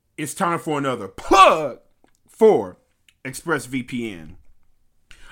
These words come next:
Okay, so we all know how a V P N protects your privacy and security online, right?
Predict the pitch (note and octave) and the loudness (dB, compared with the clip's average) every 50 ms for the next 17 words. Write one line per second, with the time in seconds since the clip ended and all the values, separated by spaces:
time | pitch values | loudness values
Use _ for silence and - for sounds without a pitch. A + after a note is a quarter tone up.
0 | - - F3+ F3+ - - E3 D#3 D#3 - E3 D3+ D#3+ E3+ F3 G3+ A3+ A#3+ A3+ G#3 | -6 -4 -4 -4 -2 -4 -4 -4 -4 -4 -4 -2 -2 0 2 2 4 4 2 2
1 | G3+ F#3 F3 F3+ D#3+ D3+ C#3 C3 A#2+ B2+ D3+ D3 C3+ D3+ D#3 C#3+ C3+ C3 B2+ A#2+ | 0 0 2 2 2 0 0 -2 -4 -6 -6 -8 -8 -10 -10 -8 -8 -8 -8 -8
2 | A2+ - B2 G#2 - - F#3 F3+ - - E3+ D#3 - - D3+ C#3+ C#3 C3+ C3 B2 | -10 -12 -14 -14 -6 -4 -4 -4 -4 -6 -8 -8 -6 -4 -2 -2 -2 -4 -6 -10
3 | A#2 - D3+ C#3 B2+ B2+ B2+ B2+ F#2+ A2 G#2+ G#2 G2 G2+ - A2+ - - D#3 D3 | -12 -12 -12 -12 -10 -10 -12 -12 -12 -12 -12 -12 -14 -14 -16 -16 -10 -8 -6 -4
4 | C3+ C3 B2 B2+ A2+ A2+ A2+ A2+ A2+ G#2+ F#2 F2+ F2 F2 F#2+ F2+ A2 A#2+ C3 C3+ | -4 -6 -6 -6 -8 -8 -8 -8 -8 -8 -10 -12 -16 -18 -14 -10 -10 -10 -10 -10
5 | - | -14